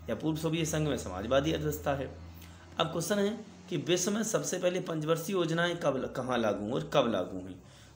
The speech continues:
तो विश्व में सबसे पहले जो पंचवर्षीय योजनाएं, फाइव ईयर जो, फाइव ईयर जो प्लान जो था, वो रूस में शुरू हुआ, उन्नीस सौ सत्ताईस से उन्नीस सौ बत्तीस तक चलाई गई, उन्नीस सौ बत्तीस तक,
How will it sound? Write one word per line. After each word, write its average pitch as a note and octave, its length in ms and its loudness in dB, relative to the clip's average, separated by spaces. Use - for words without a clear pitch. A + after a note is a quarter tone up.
तो - 60 -4
विश्व D3 300 -2
में G#3 100 -4
सबसे D#3 340 0
पहले F3+ 240 2
जो F3+ 100 0
पंचवर्षीय D3+ 540 -2
योजनाएं, C#3+ 260 2
फाइव D3+ 300 4
ईयर F3 200 2
जो, D3 120 0
फाइव D#3+ 260 6
ईयर D#3 160 2
जो C#3+ 120 2
प्लान B2 600 0
जो A2+ 180 -2
था, B2+ 380 2
वो D3 100 4
रूस C#3+ 360 0
में F#3+ 320 -4
शुरू E3+ 200 2
हुआ, E3 300 0
उन्नीस D#3 220 0
सौ C3+ 60 2
सत्ताईस C3+ 340 4
से - 60 -4
उन्नीस C#3 200 -2
सौ B2 60 -2
बत्तीस A2+ 220 -4
तक - 260 -4
चलाई F#2+ 300 -4
गई, E2+ 80 -14
उन्नीस C3 260 -2
सौ A2 60 0
बत्तीस G#2 460 -6
तक, E2+ 100 -14